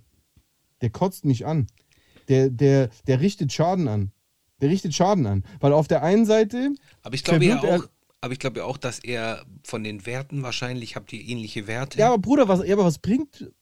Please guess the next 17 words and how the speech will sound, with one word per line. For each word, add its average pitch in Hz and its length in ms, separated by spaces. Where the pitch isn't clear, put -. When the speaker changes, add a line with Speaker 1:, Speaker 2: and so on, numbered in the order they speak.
Speaker 1:
mir 208 380
das 131 320
denn, 95 300
wenn 175 320
er, 170 480
wenn 160 220
er 156 160
Schaden 214 440
verursacht? 104 760
Speaker 2:
Hm. 90 340
Speaker 1:
Guck 208 100
mal, 156 140
zum 190 220
einen 247 520
bringt 226 360
er 190 180
Leute, 233 680